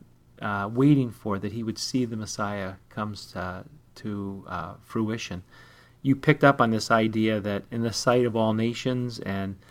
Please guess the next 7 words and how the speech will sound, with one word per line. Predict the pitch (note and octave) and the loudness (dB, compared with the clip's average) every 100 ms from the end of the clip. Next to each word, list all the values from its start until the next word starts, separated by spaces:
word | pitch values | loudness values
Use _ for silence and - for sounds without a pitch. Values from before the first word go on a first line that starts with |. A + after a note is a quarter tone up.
| - _ | -20 _
a | F#2 | -2
light | G#2 A2+ B2+ | 2 4 4
of | A2+ | 4
revelation | A#2 A2+ G#2+ A2 A#2+ | 0 0 -2 -4 -8
for | G#2 G#2+ | -8 -6
the | G2 | -6
Gentiles. | G2 G#2 G#2 G2 F#2 E2+ - | -6 -8 -6 -4 -4 -6 -10